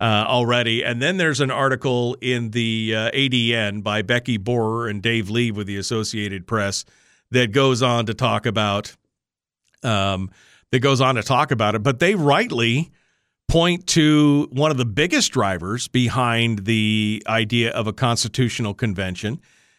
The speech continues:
is the P F D. That's, I mean, that's exactly what they say. Simmering public anger in Alaska over the legislature's failure to settle the state's most radioactive issue,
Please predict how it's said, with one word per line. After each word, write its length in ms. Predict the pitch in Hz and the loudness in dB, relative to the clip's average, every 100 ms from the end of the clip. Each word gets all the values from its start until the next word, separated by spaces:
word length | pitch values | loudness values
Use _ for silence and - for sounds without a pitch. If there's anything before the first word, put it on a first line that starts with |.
| _ _ | _ _
is 340 | 131 151 170 - | 0 2 0 0
the 400 | 135 143 175 180 _ - | 2 2 0 -4 _ -2
P 180 | 156 170 | 2 2
F 140 | 165 | 0
D. 320 | 202 285 - _ _ _ _ _ _ _ _ _ _ - | -2 -2 -6 _ _ _ _ _ _ _ _ _ _ -4
That's, 400 | 127 139 - - | -4 -4 -8 -6
I 60 | 131 | -2
mean, 200 | 135 123 | -2 0
that's 220 | 147 147 | -2 -2
exactly 880 | 117 98 101 160 139 147 151 160 - | -4 -2 -2 -2 -2 -2 -2 -4 -6
what 220 | 113 139 | -4 -2
they 120 | 160 | 0
say. 320 | 147 202 208 107 | 0 0 -2 0
Simmering 560 | - 156 165 185 180 | 0 0 0 0 0
public 400 | - 156 175 180 | 0 0 0 -2
anger 400 | 131 151 165 175 | -2 -2 0 -2
in 140 | 135 120 | -2 -2
Alaska 560 | 110 123 151 - 175 | 0 -2 -2 -2 -2
over 220 | - 117 117 | -2 -4 -2
the 80 | |
legislature's 720 | 107 143 143 - 143 139 127 - | -2 -2 -2 -2 -2 -2 -4 -2
failure 400 | 139 151 160 151 | 0 0 0 -2
to 100 | 117 | -4
settle 300 | - 135 127 | -2 -2 -2
the 80 | 117 | -4
state's 380 | - 135 127 | -2 -2 0
most 280 | 131 117 107 - - _ _ | -2 -2 -4 -10 -20 _ _
radioactive 960 | 104 107 165 220 220 127 107 90 107 87 | -4 0 2 2 2 2 -2 -2 -6 -6
issue, 440 | 87 - 104 156 | -8 -6 -6 -6